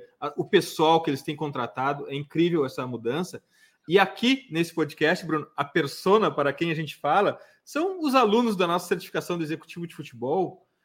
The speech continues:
Ah, e, de regra geral, as pessoas, o executivo tá muito midiático hoje em dia. Isso também tem custado o preço da demissão, né? Mas a gente precisa mostrar pra essas pessoas todas, Bruno,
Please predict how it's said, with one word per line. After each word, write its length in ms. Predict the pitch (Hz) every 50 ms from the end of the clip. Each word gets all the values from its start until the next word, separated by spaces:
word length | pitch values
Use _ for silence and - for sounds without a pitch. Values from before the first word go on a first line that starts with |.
| _ _ _ _ _
Ah, 640 | 143 143 151 151 151 151 147 147 143 143 135 123 - - _ _ _ _ _ _ _ -
e, 120 | 180 180
de 160 | 175 170 170 185
regra 500 | - - 156 151 175 214 254 247 240 208
geral, 640 | 156 170 147 135 143 165 214 202 165 - - - _ _
as 140 | _ 160 -
pessoas, 580 | - - 190 170 - - 214 214 226 202 214 - - - _
o 120 | 180 185
executivo 480 | 185 175 208 202 196 - - 240 220 220
tá 120 | 220 226
muito 520 | 214 196 202 220 233 214 - - 240 233 208
midiático 800 | 165 208 220 247 214 202 240 214 147 139 - - - - - 139
hoje 100 | 123 131
em 60 | 127
dia. 340 | 113 127 127 117 104 - - _ _ _ _ _ _ _ _ _ _ _ _ _ _ _ _
Isso 260 | - 151 143 147 180
também 220 | 143 156 139 147 151
tem 160 | 151 175 151
custado 360 | - - - - - - 165
o 80 | 156 -
preço 500 | - 156 135 151 160 - - 190 170 - -
da 180 | 151 147 151 160
demissão, 600 | 160 165 170 165 175 170 - - 196 165 160 156
né? 240 | 143 135 131 127 127 - - - _ _ _
Mas 640 | - 139 151 180 220 247 233 - - - - - - _ _ _ _ _
a 80 | - 165
gente 220 | 165 208 220 -
precisa 340 | - 226 196 - 233 233 277
mostrar 520 | 254 247 233 208 - - - 180 208 226
pra 100 | 233 -
essas 180 | 202 - 190 -
pessoas 460 | - - 160 - - 202 196 196 -
todas, 360 | - - 180 202 202 196 165
Bruno, 280 | 139 139 143 156 151 147